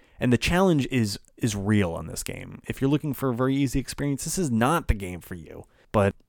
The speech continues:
I find that the bosses are extremely rewarding in that sense. So when you finally beat that boss that has beaten you down so many times after so many times, it just feels so good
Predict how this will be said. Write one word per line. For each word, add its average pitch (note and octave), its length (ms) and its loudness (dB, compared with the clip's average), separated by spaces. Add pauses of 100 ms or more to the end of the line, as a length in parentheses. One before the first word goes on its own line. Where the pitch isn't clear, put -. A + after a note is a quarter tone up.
(120)
I B2 100 4
find C3 520 2
that B2 220 4
the A#2+ 80 0
bosses G#2 540 2
are A2 60 -2
extremely A2+ 480 -2
rewarding G#2+ 1000 8 (580)
in A2+ 140 0
that F#2 220 -4
sense. F#2 360 -4
So A#2 160 0
when A#2+ 220 0
you A#2+ 100 0
finally B2+ 600 0
beat A#2+ 280 -4
that A2 240 0
boss G2+ 320 2
that G#2+ 120 -6
has G2 200 -8 (560)
beaten B2+ 300 2
you A2 80 0
down G2+ 360 0
so A#2 400 4
many G#2+ 180 2
times F#2 680 -2
after F#2+ 240 -8
so A2 340 2
many G2+ 200 0
times, G2 400 -4
it G2+ 80 -8
just - 320 -6
feels A#2+ 180 -2
so B2 380 6
good A2+ 440 6